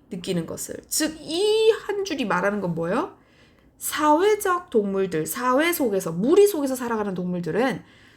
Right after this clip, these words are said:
남들이 느끼는 걸 느끼고, 남들의 관점으로 보고 하는 게 결국 뭐야? 여기서는 무리 속에서 사는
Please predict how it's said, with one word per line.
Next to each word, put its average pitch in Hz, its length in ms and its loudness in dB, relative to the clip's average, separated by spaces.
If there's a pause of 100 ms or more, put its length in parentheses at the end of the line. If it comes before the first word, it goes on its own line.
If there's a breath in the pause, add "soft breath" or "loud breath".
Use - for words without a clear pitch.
남들이 320 880 2
느끼는 226 420 0
걸 220 160 6
느끼고, 170 500 -4 (200 soft breath)
남들의 269 600 0
관점으로 220 540 4
보고 196 460 4
하는 247 240 -4
게 214 100 -2
결국 190 280 -4
뭐야? 233 440 -4 (1080 soft breath)
여기서는 208 480 2 (580)
무리 359 800 2 (160)
속에서 262 880 -2 (800)
사는 202 720 -2